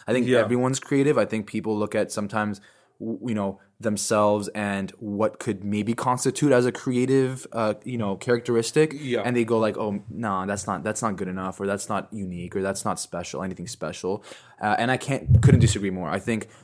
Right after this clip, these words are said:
Speaker 1: if you feel like there's something weird about you, or, like, you know, like, maybe you see things differently than someone else, I think you should double down on that, because that's
Speaker 2: <laughs> Yeah.
Speaker 1: that's what's gonna,
Speaker 2: Exactly.
Speaker 1: you know, set yourself
Speaker 2: And,
Speaker 1: apart.
Speaker 2: and the hard part is there's, you don't know what, how you're gonna do that.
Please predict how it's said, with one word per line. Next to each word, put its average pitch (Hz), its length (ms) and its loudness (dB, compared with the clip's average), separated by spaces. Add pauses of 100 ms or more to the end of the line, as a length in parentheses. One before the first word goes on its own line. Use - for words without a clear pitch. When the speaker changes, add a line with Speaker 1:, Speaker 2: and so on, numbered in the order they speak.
(320)
Speaker 1:
if 117 160 -2
you 113 80 -2
feel 120 300 4
like 113 220 4
there's 107 180 0
something 101 300 -2
weird 107 340 2
about 101 320 2
you, 104 280 -2
or, 98 80 -2
like, 90 320 -4 (320)
you 113 80 -4
know, 101 260 -2
like, 98 240 -4
maybe 110 440 -2 (400)
you 117 180 -6
see 117 200 0
things 104 380 -2
differently 107 340 -2
than 104 140 -2
someone 98 240 -4
else, 113 220 0
I 98 60 0
think 110 200 -2
you 98 100 -2
should 95 420 -4
double 101 220 0
down 101 220 2
on 87 140 -4
that, 76 180 -12
because 90 280 -6
that's 92 220 -4
Speaker 2:
<laughs> 131 120 0
Yeah. 131 340 6
Speaker 1:
that's 113 260 2
what's 135 220 4
gonna, 113 260 4
Speaker 2:
Exactly. 123 380 8
Speaker 1:
you 98 60 0
know, 113 40 -2
set 117 180 4
yourself 107 340 2
Speaker 2:
And, 135 80 0
Speaker 1:
apart. 165 340 4
Speaker 2:
and 180 100 10
the 170 60 10
hard 185 220 8
part 190 160 8
is 151 160 6
there's, 135 600 0
you 151 140 0
don't 175 180 8
know 175 140 10
what, 156 200 10
how 147 160 8
you're 143 120 6
gonna 127 140 4
do 123 240 -2
that. 98 240 2